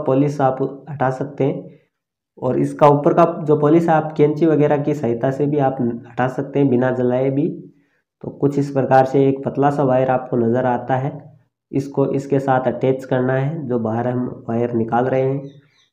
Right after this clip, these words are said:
तो इसको अच्छे से हमने connect कर दिया एक वायर को और दूसरे वायर को भी इसी प्रकार से आपको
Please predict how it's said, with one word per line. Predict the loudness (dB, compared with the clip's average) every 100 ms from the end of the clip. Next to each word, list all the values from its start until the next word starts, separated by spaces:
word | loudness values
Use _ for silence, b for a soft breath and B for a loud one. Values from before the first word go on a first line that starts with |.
| _ _ _ _ _ _ -6
तो |
इसको | -6 -2 0
अच्छे | 0 2 0
से | 2 0
हमने | 0 -4 -2 0 0 0 -6 -2
connect | 0 0 -2
कर | -2 0
दिया | 2 4
एक | 4 2
वायर | 0 0 0
को | -2 -4 -8 -6
और | -2
दूसरे | 0 2 4
वायर | 6 6 4
को | 2
भी | 2
इसी | 2 0
प्रकार | -2 0 0 2
से | 0
आपको | -2 -2 -4